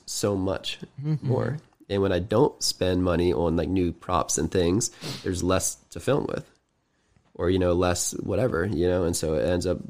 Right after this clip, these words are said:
Speaker 2: I just think it's diversifying. It's that you
Speaker 1: Yeah.
Speaker 2: have something to fall back on should something happen. You have something a little different than YouTube.
Speaker 1: Yes.
Speaker 2: And even if you invest twenty, it's just twenty percent of your income, just invest it, spend eighty percent back on YouTube,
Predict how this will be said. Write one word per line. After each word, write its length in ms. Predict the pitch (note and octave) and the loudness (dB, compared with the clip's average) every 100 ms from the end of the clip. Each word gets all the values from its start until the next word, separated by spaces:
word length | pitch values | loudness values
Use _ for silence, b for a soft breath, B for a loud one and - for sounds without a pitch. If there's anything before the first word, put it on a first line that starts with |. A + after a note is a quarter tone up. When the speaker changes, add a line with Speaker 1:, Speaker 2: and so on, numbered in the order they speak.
| - _ _ B B | -18 _ _ B B
Speaker 2:
I 80 | C4 | 0
just 140 | G#3+ | 4
think 140 | F3+ D3 | 6 6
it's 120 | A#2 | 6
diversifying. 840 | C#3+ A#2 G2+ - G#2 G2+ F#2 F#2+ - _ _ _ _ _ - | 4 4 2 0 -2 -2 -4 -6 -10 _ _ _ _ _ -4
It's 180 | E3+ - | 0 4
that 120 | G#3 | 6
you 100 | F#3 | 8
Speaker 1:
Yeah. 60 | F3 | 8
Speaker 2:
have 100 | E3+ | 8
something 320 | F3+ E3+ F3 | 6 8 8
to 60 | |
fall 260 | E3 D#3+ D3 | 6 6 8
back 320 | B2+ A#2 A2+ | 8 6 6
on 240 | A#2 A2+ A2+ | 4 4 4
should 240 | - A2+ | 2 0
something 300 | C3 A2 C3+ | 0 2 2
happen. 320 | A2+ G2 F#2+ | 4 4 4
You 60 | A2+ | 4
have 80 | C3+ | 6
something 200 | F#3+ G3 | 8 8
a 40 | |
little 140 | G3+ G#3 | 10 8
different 500 | E3 E3+ E3+ E3+ D#3 | 8 6 8 8 10
than 140 | E3 | 10
YouTube. 580 | C#3+ A#2 G2+ G#2 G2 F#2 - _ | 10 10 6 2 2 -2 -10 _
Speaker 1:
Yes. 460 | A2+ F#2 B2+ - - | 2 2 2 0 2
Speaker 2:
And 420 | B2 B2+ B2 A2+ - _ | 6 6 6 4 -2 _
even 180 | F3 F3+ | 4 8
if 140 | A3 - | 8 8
you 60 | |
invest 320 | G3 F3 F3 - | 8 8 6 4
twenty, 420 | - D3+ D#3 D3+ | 2 6 6 6
it's 140 | C#3+ - | 2 -2
just 160 | - | 2
twenty 280 | - D3+ E3 | 6 8 6
percent 280 | D#3 - D3 | 4 2 4
of 80 | A#2+ | 6
your 80 | B2 | 6
income, 300 | A#2+ B2 A2+ | 4 4 2
just 180 | - A2 | 2 4
invest 400 | G2 G2+ - C#3 | 6 6 6 4
it, 160 | B2+ | 2
spend 260 | - B2+ G#2+ - | 2 2 2 0
eighty 240 | A#2+ A2+ G#2+ | -2 0 0
percent 340 | G2 - G#2+ | -2 -2 -2
back 220 | G#2 G2+ | -2 -2
on 80 | G#2+ | -2
YouTube, 460 | G2+ G2 B2+ B2+ | -2 0 0 0